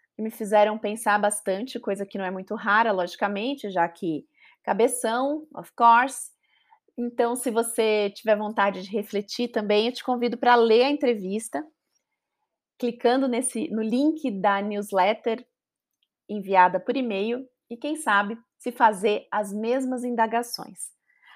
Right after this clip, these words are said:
Aproveite a visita e leia também os textos da Ana e assine a newsletter dela.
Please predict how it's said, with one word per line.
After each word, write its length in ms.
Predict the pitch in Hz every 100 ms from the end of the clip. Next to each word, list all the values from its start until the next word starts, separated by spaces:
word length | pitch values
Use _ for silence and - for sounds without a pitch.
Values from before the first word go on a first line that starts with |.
| -
Aproveite 560 | 196 226 196 214 226 226
a 80 | 208
visita 720 | 196 180 190 240 240 190 -
e 80 | -
leia 280 | 208 226 240
também 320 | 233 220 240
os 180 | 262 -
textos 480 | 240 254 285 - 220
da 160 | 190 190
Ana 480 | 180 185 214 226 -
e 80 | 214
assine 580 | 220 - - 240 269 233
a 60 |
newsletter 600 | 208 196 196 190 196 196 -
dela. 340 | 143 147 143